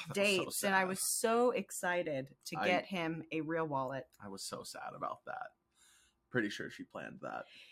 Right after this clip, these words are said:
Speaker 2: Needless to say, he was not anywhere prepared
Speaker 1: No.
Speaker 2: for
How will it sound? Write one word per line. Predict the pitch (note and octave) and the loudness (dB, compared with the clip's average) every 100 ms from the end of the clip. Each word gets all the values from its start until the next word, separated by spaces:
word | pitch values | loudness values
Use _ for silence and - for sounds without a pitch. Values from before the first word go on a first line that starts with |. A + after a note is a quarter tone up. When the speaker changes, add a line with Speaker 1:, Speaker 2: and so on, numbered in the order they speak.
| - _ _ - | -20 _ _ 2
Speaker 2:
Needless | D#4 E4+ D#4 | 6 8 8
to | C4+ | 6
say, | B3 B3 G#3 G3 F#3+ | 6 8 10 8 4
he | - C#4+ | 4 6
was | D#4 E4+ C#4+ | 6 4 4
not | B3 A3+ G#3+ - | 8 8 8 6
anywhere | G3+ G3+ F#3+ F#3 F3+ | 4 4 4 4 4
prepared | F3 F3 E3 F#3 E3 D#3 D3+ - _ _ _ - | 4 -2 -4 0 2 4 2 -4 _ _ _ -6
Speaker 1:
No. | G#3 | 0
Speaker 2:
for | F3+ E3 D3+ D3+ | 4 4 4 2